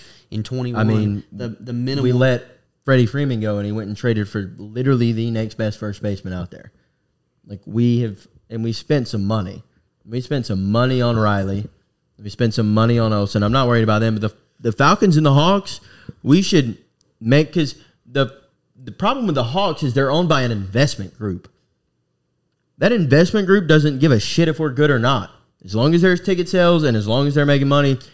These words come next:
Speaker 2: they don't care. So quit going to the games. Quit feeding their pockets when they don't care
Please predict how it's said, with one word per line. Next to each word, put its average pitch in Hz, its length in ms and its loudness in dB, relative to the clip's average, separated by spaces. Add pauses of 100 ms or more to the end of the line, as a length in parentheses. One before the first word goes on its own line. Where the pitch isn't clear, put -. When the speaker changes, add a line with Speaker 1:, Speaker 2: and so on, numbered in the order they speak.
(180)
Speaker 2:
they 131 100 -2
don't 165 140 2
care. 165 220 4
So 123 120 -4
quit 196 180 0
going 202 220 2
to 202 40 2
the 196 80 2
games. 185 500 2 (300)
Quit 196 180 -2
feeding 208 300 -2
their 185 160 4
pockets 190 480 2
when 131 100 4
they 139 60 6
don't 156 200 2
care 160 520 6